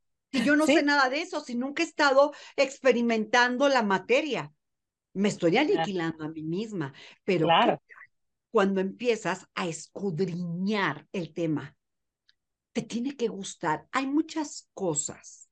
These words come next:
Speaker 1: que te van a dar miedo porque no las conoces. Es
Speaker 2: Ujú.
Speaker 1: normal,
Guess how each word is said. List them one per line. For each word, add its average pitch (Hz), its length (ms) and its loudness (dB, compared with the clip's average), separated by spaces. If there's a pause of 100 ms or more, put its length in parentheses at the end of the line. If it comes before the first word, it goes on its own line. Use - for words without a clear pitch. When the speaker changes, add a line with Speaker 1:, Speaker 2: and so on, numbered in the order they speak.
(220)
Speaker 1:
que 214 100 -4
te 202 140 -6
van 190 180 -2
a 220 80 -2
dar 202 200 -2
miedo 185 360 -4
porque 202 280 -8
no 165 160 0
las 170 240 -4
conoces. 175 800 -6 (360)
Es - 180 0
Speaker 2:
Ujú. - 20 0
Speaker 1:
normal, 294 760 2